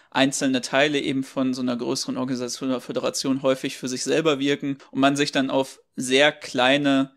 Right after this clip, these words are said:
übergeordnete Strategien, wenn überhaupt, einigen kann.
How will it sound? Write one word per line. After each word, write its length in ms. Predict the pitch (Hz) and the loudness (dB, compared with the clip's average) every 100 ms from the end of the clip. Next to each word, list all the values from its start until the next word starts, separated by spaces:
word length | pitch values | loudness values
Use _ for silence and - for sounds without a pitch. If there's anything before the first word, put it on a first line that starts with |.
| _ | _
übergeordnete 720 | - 156 139 135 131 139 131 131 | -2 2 2 2 0 0 -4 -6
Strategien, 680 | - 131 139 123 131 123 - | -2 -2 -2 0 0 0 -4
wenn 280 | 127 127 143 | 0 2 2
überhaupt, 460 | 131 123 120 - | 0 0 0 -2
einigen 380 | - 120 123 120 | -4 -2 0 -2
kann. 400 | 117 - 110 - | -6 -8 -10 -12